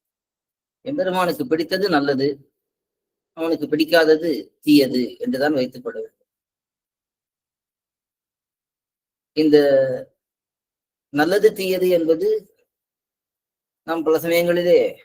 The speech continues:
வெளியிலே தான் தேடிக்கொண்டிருப்போம். ஆனா நமக்குள்ளேயே அந்த நல்லது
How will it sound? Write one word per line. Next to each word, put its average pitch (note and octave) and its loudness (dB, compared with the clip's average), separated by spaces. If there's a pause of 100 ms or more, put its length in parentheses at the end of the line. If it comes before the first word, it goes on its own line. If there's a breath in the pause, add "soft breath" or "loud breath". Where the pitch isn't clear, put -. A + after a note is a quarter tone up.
(220 soft breath)
வெளியிலே E3+ 2
தான் F3 -2
தேடிக்கொண்டிருப்போம். C3+ -2 (680)
ஆனா F#3+ -10
நமக்குள்ளேயே F#3 0 (300)
அந்த D3 -2 (120)
நல்லது D#3+ 0